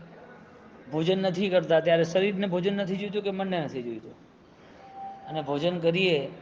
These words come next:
તો શરીરે માંગ્યું હતું કે મને માંગ્યું હતું? થાક લાગ્યો હોય તો ઊંઘી જાય, અને જો એને થાક લાગ્યો હોય અને રુચિ હોય, ગમતું હોય તો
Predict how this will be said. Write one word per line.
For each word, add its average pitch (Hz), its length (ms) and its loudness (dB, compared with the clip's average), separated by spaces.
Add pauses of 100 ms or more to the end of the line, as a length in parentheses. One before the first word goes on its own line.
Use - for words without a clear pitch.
(200)
તો 165 100 -6
શરીરે 208 420 0
માંગ્યું 202 320 -2
હતું 214 100 -4
કે 208 100 2
મને 185 260 -2
માંગ્યું 120 400 -6
હતું? - 160 -16 (920)
થાક 170 320 -2
લાગ્યો 175 420 2
હોય 147 360 4 (680)
તો 185 160 -2
ઊંઘી 180 280 2
જાય, 147 300 4 (760)
અને 156 180 -4
જો 170 200 0 (1080)
એને 170 220 0
થાક 165 320 -2
લાગ્યો 175 380 2
હોય 147 260 4 (160)
અને 196 200 2
રુચિ 202 340 2
હોય, 160 200 4
ગમતું 180 460 0
હોય 131 280 -2 (160)
તો 131 120 -6